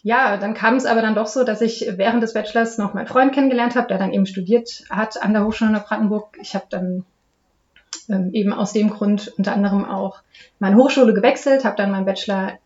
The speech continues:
in Neubrandenburg fertig gemacht und da mir das so gut gefallen hat, habe ich den Master auch noch, äh, hinten dran gehangen und bin jetzt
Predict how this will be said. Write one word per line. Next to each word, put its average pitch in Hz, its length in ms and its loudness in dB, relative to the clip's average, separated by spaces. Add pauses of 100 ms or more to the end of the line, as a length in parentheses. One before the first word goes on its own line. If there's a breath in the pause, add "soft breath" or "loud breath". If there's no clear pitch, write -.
(160)
in 247 140 6
Neubrandenburg 226 500 2
fertig 208 260 -2
gemacht 202 440 -4
und 185 360 -6
da 196 100 2
mir 190 120 0
das 190 120 -6
so 196 60 -10
gut 196 200 -8
gefallen 185 420 -6
hat, - 240 -10 (580 loud breath)
habe 233 140 8
ich 233 80 4
den 202 160 4
Master 185 340 0
auch 180 60 -2
noch, 180 260 -6 (380)
äh, 190 100 -2
hinten 185 160 -4
dran 226 220 0
gehangen 220 380 0
und 185 280 -4
bin 190 100 2
jetzt - 440 -6